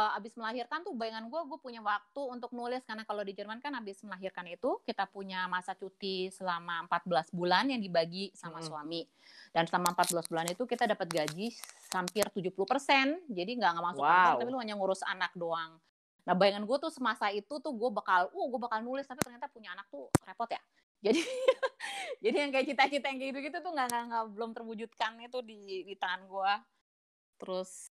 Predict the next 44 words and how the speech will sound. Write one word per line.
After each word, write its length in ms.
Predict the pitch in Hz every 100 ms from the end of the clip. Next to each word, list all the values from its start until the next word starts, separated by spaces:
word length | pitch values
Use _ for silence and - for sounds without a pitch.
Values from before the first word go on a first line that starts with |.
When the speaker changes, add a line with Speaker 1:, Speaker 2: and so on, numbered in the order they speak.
| _
Speaker 1:
gue 180 | 233 190
pikir, 160 | 196
"Ya 100 | 202
udah, 140 | 208 226
anak 140 | 208
gue 80 | 202
udah 140 | 190 180
gede, 180 | 190 214
gue 140 | 185
mulai," 300 | 185 202 240
taunya 180 | 190 214
datang 240 | 190 196
anak 220 | 196 190
kedua. 480 | 180 165 147 151 139 - _ _ _
Terus 200 | - 226
habis 180 | 202 196
anak 220 | 190 196
kedua 320 | 190 202 269
tuh 100 | 269
datang 300 | 208 214 240
posisi 580 | 220 214 208 226 226 208 _ _ _ -
ini 260 | 175 180
kan, 220 | 180 175 196
posisi 320 | 190 170 160
jadi 300 | 170 160 165
kepala 240 | 156 151
redaksi, 480 | 156 143 131 - 170
jadi 320 | 156 170 156 - -
belum. 420 | 156 151 151 151 196 - _
Tapi 360 | 160 - 175
itu 260 | 160 175 156 - - _ _ _ _
something 320 | - 233 269 330
to 120 | 320
do 100 | 320
before 300 | 294 285 285
I'm 160 | 269
fifty 320 | 269 269 - 285
lah. 160 | 214
Gue 160 | 208 226
masih 160 | 220 214
punya 220 | 202 196
waktu 400 | 185 - 190 -
delapan 340 | 185 180 180
tahunan 360 | 180 170 175